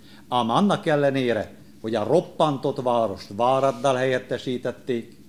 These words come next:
hogy a pogány világjárást a kerlési csatával váltották ki, hogy a főhős, Szőlőszült Kálmán, Szegény János, Szegény Halász Feri,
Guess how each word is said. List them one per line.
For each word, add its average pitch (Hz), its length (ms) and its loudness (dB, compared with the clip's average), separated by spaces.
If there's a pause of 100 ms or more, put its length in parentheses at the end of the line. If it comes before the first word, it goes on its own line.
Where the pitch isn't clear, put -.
(340)
hogy 131 160 0
a 123 80 2
pogány 156 480 2
világjárást 127 960 2 (320)
a 117 160 -6
kerlési 147 600 2
csatával 127 640 2
váltották 120 760 -2
ki, 104 220 -12 (540)
hogy 127 140 0
a 127 100 2
főhős, 151 760 4 (180)
Szőlőszült 156 800 2
Kálmán, 127 500 0
Szegény 151 520 0
János, 127 400 -2
Szegény 156 480 0
Halász 135 500 0
Feri, 123 380 2